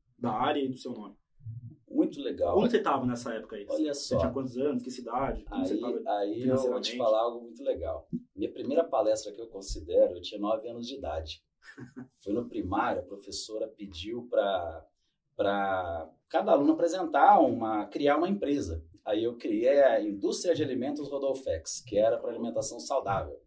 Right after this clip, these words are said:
Speaker 1: Legal.
Speaker 2: Eu era criança, era gordinho, então me incomodava aquilo, né? Queira ou não, não era complexado, mas, pô, né? Por que que eu sou gordinho, né?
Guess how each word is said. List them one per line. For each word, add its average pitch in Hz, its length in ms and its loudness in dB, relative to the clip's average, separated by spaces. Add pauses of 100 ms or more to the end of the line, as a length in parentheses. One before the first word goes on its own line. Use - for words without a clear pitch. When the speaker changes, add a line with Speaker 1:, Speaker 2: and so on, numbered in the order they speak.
Speaker 1:
Legal. 95 220 -4
Speaker 2:
Eu 135 40 10
era 214 120 4
criança, 185 380 4
era 170 120 2
gordinho, 139 480 2
então 214 160 -2
me 220 60 -6
incomodava 294 560 4
aquilo, - 420 0
né? 104 220 -6
Queira 104 220 0
ou 104 60 0
não, 107 180 0
não 104 180 -4
era 127 160 2
complexado, 196 640 2
mas, 113 300 -6 (340)
pô, 262 280 10
né? 113 640 4 (340)
Por 160 220 -2
que 311 120 -8
que 320 60 -2
eu 302 40 0
sou 254 120 2
gordinho, 117 480 2
né? 139 280 0